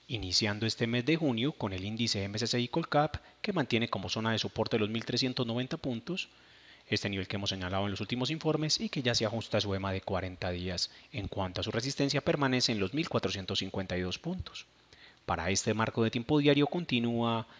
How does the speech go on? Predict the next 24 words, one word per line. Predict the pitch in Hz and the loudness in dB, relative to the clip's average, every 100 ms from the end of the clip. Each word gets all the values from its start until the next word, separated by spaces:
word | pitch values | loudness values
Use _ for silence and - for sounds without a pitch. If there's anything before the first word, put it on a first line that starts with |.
| - _ _ | -20 _ _
el | 104 95 | -6 -4
movimiento | 92 90 92 98 104 101 104 98 95 - | -4 -4 -4 -2 -2 -2 0 2 0 -4
alcista. | - 113 110 - 92 - - - 104 - _ _ _ _ _ _ _ _ - - _ _ _ - _ - | -6 -4 -2 -2 -2 -6 -8 -12 -14 -20 _ _ _ _ _ _ _ _ -20 -20 _ _ _ -20 _ 0
Por | 107 | 2
su | 98 90 | 2 -2
parte, | 90 - | -2 0
la | 101 | -2
acción | - 101 | -2 -2
de | |
Bancolombia | 104 98 101 95 101 | -2 -2 -4 -2 -2
Ordinaria, | 117 143 98 113 | 0 0 0 0
que | 156 | -2
mantiene | 98 104 104 | 0 0 -2
como | 117 95 | -2 -4
zona | - 101 | -2 0
de | 107 | 0
soporte | 101 - 104 - | 0 0 -2 0
los | 110 | -2
treinta | - 95 92 | -2 -4 -4
y | 87 | -6
cuatro | - 87 - | -4 -4 -4
mil | 104 107 | -6 -4
quinientos | 120 123 123 180 | -2 -2 -2 -4
pesos, | - 98 - 185 | 2 2 2 -4